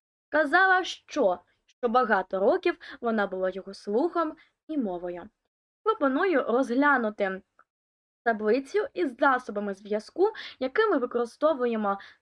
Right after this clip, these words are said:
при перетворенні речення з прямою мовою на речення з непрямою мовою. Якщо речення прямої мови розповідне,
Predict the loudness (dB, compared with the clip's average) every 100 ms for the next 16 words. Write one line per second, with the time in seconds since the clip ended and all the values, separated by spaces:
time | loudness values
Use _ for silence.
0 | _ 0 2 2 0 -2 -6 0 2 2
1 | -2 0 0 0 -4 -14 -12 -12 -4 0
2 | 0 0 0 0 -2 -2 0 -2 -2 -4
3 | -6 -4 -4 -4 -8 -6 -8 -8 -10 -8
4 | -10 -12 -20 -18 -8 -8 0 2 4 2
5 | 0 -4 -2 -2 0 0 -2 -4 -2 -2
6 | -4 -6 -6 -6 -6 -8